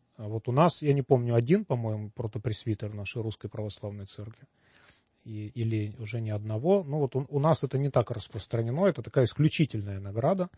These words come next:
<clears throat> Вот, э, Шмеман был носителем этой награды. Преподаёт историю, преподаёт литургику, э, в Нью-Йорке, в Колумбийском университете, в разных, в разных, э, других заведениях.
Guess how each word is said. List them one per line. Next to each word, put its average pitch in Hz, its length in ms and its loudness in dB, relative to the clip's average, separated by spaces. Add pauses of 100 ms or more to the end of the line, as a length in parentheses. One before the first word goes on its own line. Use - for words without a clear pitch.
(440)
<clears throat> - 20 -16
Вот, 147 640 2 (200)
э, 117 100 -6
Шмеман 123 500 -4
был 120 140 -4
носителем 120 600 -6 (840)
этой 151 260 4
награды. 113 520 0 (520)
Преподаёт 185 680 8 (200)
историю, 117 580 2
преподаёт 135 540 2
литургику, 113 880 -2 (260)
э, 117 100 -6
в 110 120 -8
Нью-Йорке, 117 720 0
в - 80 -12
Колумбийском 117 1040 -4
университете, 110 920 -8 (640)
в 120 140 0
разных, 135 400 4
в - 20 -2
разных, 117 540 2
э, 110 180 -4
других 117 320 -2
заведениях. 156 640 4